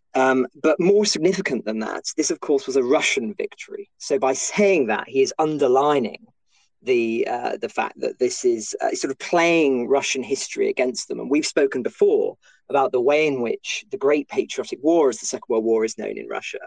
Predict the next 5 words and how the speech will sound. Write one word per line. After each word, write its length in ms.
um, 540
is 180
still 520
a 80
huge 1000